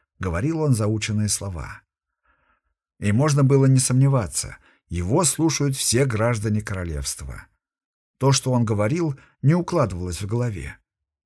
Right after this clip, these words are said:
В это хотелось верить, но выглядело всё как отчаянная попытка заманить его в ловушку.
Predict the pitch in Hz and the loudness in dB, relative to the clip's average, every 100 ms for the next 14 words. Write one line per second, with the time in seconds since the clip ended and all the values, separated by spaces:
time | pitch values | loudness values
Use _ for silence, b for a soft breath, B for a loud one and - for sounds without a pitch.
0 | _ 107 123 120 104 107 196 180 113 - | _ -2 0 0 -4 -4 -2 0 0 0
1 | 107 90 76 - b b b _ 92 90 | 0 0 -4 -8 b b b _ -4 -2
2 | 98 202 190 170 170 160 - 151 151 135 | 0 0 0 0 0 0 0 0 0 -2
3 | b b 147 143 107 - 147 156 143 127 | b b -6 -4 -4 -2 0 0 2 2
4 | 107 - 85 175 170 - 156 139 _ - | 0 -4 -4 -4 -4 -4 -4 -4 _ -2
5 | 104 120 98 104 131 120 113 107 120 101 | 2 2 0 0 -2 -4 -4 -2 -2 -4
6 | 90 - - 76 | -6 -8 -10 -16